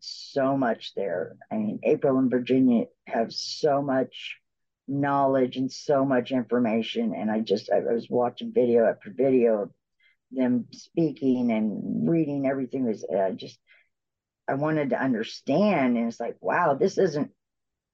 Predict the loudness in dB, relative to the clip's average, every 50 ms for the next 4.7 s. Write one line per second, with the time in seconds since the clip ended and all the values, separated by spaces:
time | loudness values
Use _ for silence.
0 | _ _ _ _ _ _ _ _ _ _ _ _ _ _ _ _ _ _ _ _
1 | _ _ _ _ _ _ 0 0 0 2 0 0 2 2 2 0 0 -2 -6 _
2 | _ _ _ _ _ _ _ _ _ _ _ _ _ _ _ _ _ _ _ _
3 | _ _ _ _ _ _ _ _ _ _ -8 -6 -2 2 4 4 4 4 2 2
4 | 0 -2 -2 -2 -2 0 0 0 0 0 0 -2 -4 -6